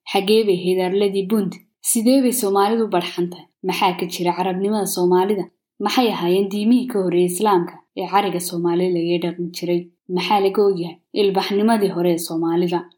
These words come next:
Qoraagu wuxuu sheegay in sooyaalyahanada qaarkood qabaan Soomaalidu ka soo jeedo awow hore oo la odhan jiray Soomaali,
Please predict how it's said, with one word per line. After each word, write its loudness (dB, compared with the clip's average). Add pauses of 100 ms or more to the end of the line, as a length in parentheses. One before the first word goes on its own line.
Qoraagu 2
wuxuu -2
sheegay -4 (160)
in 0
sooyaalyahanada 2
qaarkood -4
qabaan 0
Soomaalidu 0
ka -2
soo -2
jeedo -4 (220)
awow 4
hore 0
oo 2
la 2
odhan 0
jiray -2
Soomaali, 2